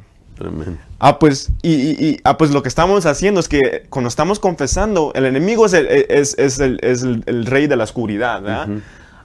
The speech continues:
Speaker 2: Ah, pues cuando nosotros estamos pensando cosas negativas, lo que le estamos diciendo al enemigo, "Sí, yo estoy de acuerdo
Speaker 1: Tremendo.
Speaker 2: con, con la oscuridad, yo estoy de acuerdo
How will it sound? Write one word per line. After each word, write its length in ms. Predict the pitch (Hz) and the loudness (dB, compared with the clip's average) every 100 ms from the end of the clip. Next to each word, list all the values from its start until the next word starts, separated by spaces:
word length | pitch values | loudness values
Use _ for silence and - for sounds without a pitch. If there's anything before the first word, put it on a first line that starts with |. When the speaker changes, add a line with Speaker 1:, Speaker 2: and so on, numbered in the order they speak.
| - _ _ _ | -20 _ _ _
Speaker 2:
Ah, 140 | - - | -2 2
pues 140 | 190 | 2
cuando 180 | 156 139 | 2 -2
nosotros 220 | 135 160 | -2 0
estamos 240 | 220 208 185 | 0 0 2
pensando 360 | 165 151 160 | 2 2 2
cosas 280 | 135 135 131 | 0 -2 -2
negativas, 540 | 123 110 107 151 147 117 | -4 -6 -4 -2 0 0
lo 100 | 113 | -2
que 60 | |
le 60 | 110 | -6
estamos 260 | 120 139 143 | -6 -8 -8
diciendo 260 | 135 135 | -8 -6
al 40 | 131 | -6
enemigo, 420 | 117 117 127 110 | -6 -6 -8 -10
"Sí, 260 | - 143 117 | -4 0 0
yo 80 | 113 | -2
estoy 240 | - 127 | -2 -2
de 80 | 107 | -2
acuerdo 600 | 98 - 123 131 123 107 - - - - - | -6 -8 -2 0 2 0 -4 -8 -20 -20 -8
Speaker 1:
Tremendo. 580 | 90 90 85 90 85 - - _ _ - - _ - - | -6 -6 -8 -10 -12 -14 -16 _ _ -20 -20 _ -16 -2
Speaker 2:
con, 280 | 139 127 | 0 0
con 160 | - 131 | 0 0
la 60 | 120 | 0
oscuridad, 500 | - 131 117 117 110 | 0 2 2 2 2
yo 100 | 131 | 0
estoy 280 | - 143 131 | 2 2 4
de 100 | 117 | 2
acuerdo 640 | - - 147 143 117 110 | -2 -2 0 2 0 -4